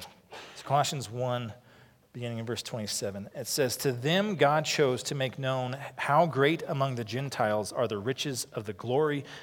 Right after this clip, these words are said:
of this mystery." It's the mystery of the gospel, which is Christ in you, Okay, the hope of glory. And then twenty-eight, this is kind of the theme verse for our church for this whole upcoming year, is, "Him we proclaim,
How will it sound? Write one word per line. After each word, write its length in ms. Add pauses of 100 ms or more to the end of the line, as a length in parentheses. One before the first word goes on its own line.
of 220
this 260
mystery." 480 (240)
It's 100
the 100
mystery 340
of 60
the 80
gospel, 460
which 200
is 260 (360)
Christ 580 (100)
in 320
you, 320 (680)
Okay, 160
the 100
hope 280
of 160
glory. 400 (340)
And 100
then 120
twenty-eight, 440
this 160
is 80
kind 220
of 0
the 100
theme 360
verse 240
for 120
our 100
church 280
for 100
this 120
whole 180
upcoming 380
year, 160 (440)
is, 320 (220)
"Him 420
we 200
proclaim, 640